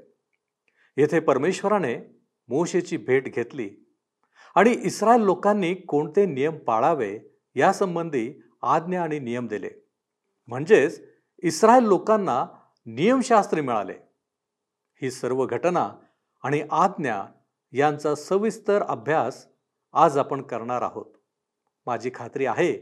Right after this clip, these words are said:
की नेहमीप्रमाणेच आजही आपण वही आणि पेन घेऊन नक्कीच बसला असणार. तर मग चला प्रियानो, आपण आजच्या अध्ययनाची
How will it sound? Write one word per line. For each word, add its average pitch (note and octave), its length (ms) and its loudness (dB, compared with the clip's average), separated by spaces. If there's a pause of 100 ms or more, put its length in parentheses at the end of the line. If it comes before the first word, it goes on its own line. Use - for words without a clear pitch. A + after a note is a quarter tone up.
(520)
की F3+ 80 -2
नेहमीप्रमाणेच F#3 1040 2 (400)
आजही D3 640 4 (220)
आपण C#3 300 2
वही C#3 500 0 (100)
आणि B2+ 180 -2
पेन D3 400 -2
घेऊन A#2 380 -2 (320)
नक्कीच D3+ 560 -4
बसला A#2+ 360 -4
असणार. G2+ 320 -6 (840)
तर C3 80 -4
मग C3 160 -4
चला C3 240 0
प्रियानो, C#3 640 0 (280)
आपण D#3 460 2 (260)
आजच्या C#3+ 320 2
अध्ययनाची C#3+ 600 -4